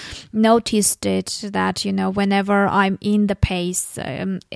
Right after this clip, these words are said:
each next day I kind of, you know, I'm more confident and it flows easier and I write more and, and maybe even better. But, um,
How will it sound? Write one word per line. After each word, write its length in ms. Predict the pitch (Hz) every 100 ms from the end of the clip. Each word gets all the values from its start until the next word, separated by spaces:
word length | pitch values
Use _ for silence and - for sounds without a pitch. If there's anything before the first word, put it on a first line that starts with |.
| -
each 420 | 220 202 - - -
next 340 | 196 180 -
day 300 | 196 185 180 -
I 140 | 180
kind 280 | - 185 180
of, 160 | 185 196
you 60 |
know, 240 | 190 185 -
I'm 220 | 185 185
more 220 | 196 196
confident 680 | - 196 - 190 185 185 185
and 220 | 180 185
it 140 | 190 -
flows 600 | 202 190 196 190 - -
easier 640 | 202 196 185 180 185 180
and 400 | 196 185 185 180
I 80 | 185
write 300 | 185 180 - 190
more 260 | 185 180
and, 260 | 180 180 -
and 240 | - 175 190
maybe 240 | 185 185 180
even 240 | 185 185
better. 420 | 208 214 220 190 196 - - - - -
But, 420 | 214 226 220 214 -
um, 500 | 233 226 226 220